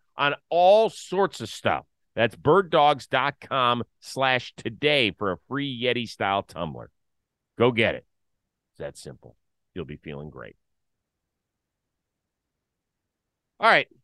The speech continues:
Last thing before we get out of here. L A Dodgers hit the, uh, road. They are in the Queen City starting tonight. Team dinner at Ruby's Steakhouse. That's kind of a real famous joint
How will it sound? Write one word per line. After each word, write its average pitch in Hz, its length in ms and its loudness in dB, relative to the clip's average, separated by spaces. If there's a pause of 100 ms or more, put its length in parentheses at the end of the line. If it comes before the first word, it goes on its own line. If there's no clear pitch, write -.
(240)
Last 170 280 0
thing 185 140 -2
before 165 240 -2
we 156 100 0
get 147 120 2
out 147 180 4
of 120 80 2
here. 117 240 0 (920)
L 139 120 4
A 139 80 4
Dodgers 127 480 -2
hit 120 220 -8
the, 117 220 -2
uh, 107 120 2
road. 120 460 0 (500)
They 110 120 -2
are 117 120 0
in 127 200 -6
the 117 80 -6
Queen 139 380 -8
City 131 360 -8
starting 107 460 -4
tonight. 110 440 -6 (560)
Team 240 340 -4
dinner 143 600 2 (240)
at 139 140 0
Ruby's 214 460 -2
Steakhouse. 107 800 -4
That's 120 200 -16
kind 139 240 -4
of 113 80 -6
a 110 100 -8 (420)
real 135 180 0
famous 123 440 -4
joint 98 400 -4